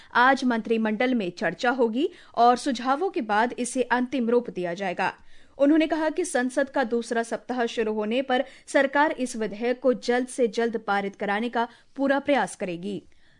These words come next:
सामाजिक कार्यकर्ता सोनम वांगचुक ने गुरुग्राम के एक निजी अस्पताल में छब्बीस दिन बाद अपना अनशन समाप्त कर दिया।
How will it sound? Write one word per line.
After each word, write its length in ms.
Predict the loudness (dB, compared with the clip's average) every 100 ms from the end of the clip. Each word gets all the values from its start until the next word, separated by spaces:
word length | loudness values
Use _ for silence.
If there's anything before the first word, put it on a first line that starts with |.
| -20
सामाजिक 600 | 2 4 6 4 2 2
कार्यकर्ता 560 | 4 4 4 0 0 0
सोनम 420 | 2 2 4 2
वांगचुक 480 | 2 -2 -2 -4 0
ने 260 | 0 0 -4 -8 -2
गुरुग्राम 480 | 2 4 6 6 6
के 120 | 2
एक 140 | 0 2
निजी 240 | 0 0
अस्पताल 560 | 0 -2 -4 0 2 2
में 120 | 0
छब्बीस 540 | 0 -4 0 0 0
दिन 280 | -2 -2 -2
बाद 260 | 2 2 2 -4 -6
अपना 280 | -2 2 4
अनशन 520 | 4 2 0 0 -2
समाप्त 460 | -2 -2 0 0 -2
कर 180 | -6 -4
दिया। 280 | -2 -2